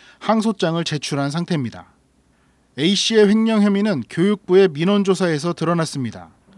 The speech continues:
교육부가 이천십팔 년 팔월과 구월 두 차례 민원조사를 실시한 결과 A씨가 학교 돈을 횡령했다는 혐의를 발견한 겁니다. 교육부는 학교에 A씨를 중징계하라고 권고했고 검찰에 고발도 했습니다.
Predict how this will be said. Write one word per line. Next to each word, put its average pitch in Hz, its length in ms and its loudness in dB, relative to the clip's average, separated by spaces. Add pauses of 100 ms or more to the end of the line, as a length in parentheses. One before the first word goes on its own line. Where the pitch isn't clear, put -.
(500)
교육부가 196 480 2
이천십팔 196 640 -2
년 202 200 0
팔월과 220 460 0
구월 151 440 -2 (360)
두 160 160 -10
차례 190 380 0
민원조사를 185 680 0
실시한 202 460 -2
결과 139 440 -4 (500)
A씨가 180 460 0
학교 220 320 -2
돈을 190 280 0
횡령했다는 208 680 -2
혐의를 180 460 -4
발견한 175 420 -2
겁니다. 107 460 -10 (880)
교육부는 208 480 -2
학교에 196 460 0
A씨를 185 560 0
중징계하라고 185 920 0
권고했고 156 760 -2 (380)
검찰에 175 640 -2
고발도 175 420 2
했습니다. 104 540 -8